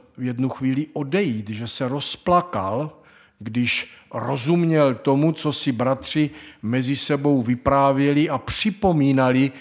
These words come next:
tu událost, kdy ho prodali do otroctví. Já jsem člověk, který se velmi často nechá unášet city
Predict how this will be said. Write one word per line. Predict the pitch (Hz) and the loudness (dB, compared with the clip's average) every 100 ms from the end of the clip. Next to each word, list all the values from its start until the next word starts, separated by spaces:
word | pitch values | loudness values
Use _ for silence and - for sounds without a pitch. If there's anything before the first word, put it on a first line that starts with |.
| - - _ - | -20 -20 _ -4
tu | |
událost, | 151 202 160 147 143 143 147 156 - - - _ _ | -2 -4 2 6 8 8 6 2 -2 -8 -16 _ _
kdy | 110 113 135 | -8 -4 -2
ho | 127 | -2
prodali | - 123 131 135 135 135 127 - _ 101 | -4 -6 -2 0 0 -2 -6 -16 _ -10
do | 120 | -8
otroctví. | 117 - 95 87 - 73 78 92 _ _ _ _ _ _ _ _ _ _ _ _ _ _ _ _ _ _ - | -8 -10 -12 -10 -14 -14 -20 -20 _ _ _ _ _ _ _ _ _ _ _ _ _ _ _ _ _ _ -10
Já | 123 123 | -6 -4
jsem | - 143 123 - - | -2 -2 -2 -8 -20
člověk, | - 143 127 131 143 143 | -12 -6 -4 -2 -2 -4
který | - - 135 135 | -14 -6 -2 -2
se | - 131 | -2 -4
velmi | 123 127 131 | -2 -2 -2
často | 120 127 - 139 | -4 -6 -4 -2
nechá | 127 120 - 131 131 - | 0 -2 0 0 0 0
unášet | 143 131 120 117 - 139 147 - - | 2 4 4 2 0 -2 -4 -12 -12
city | - 135 123 143 180 | -6 -6 -4 -4 -4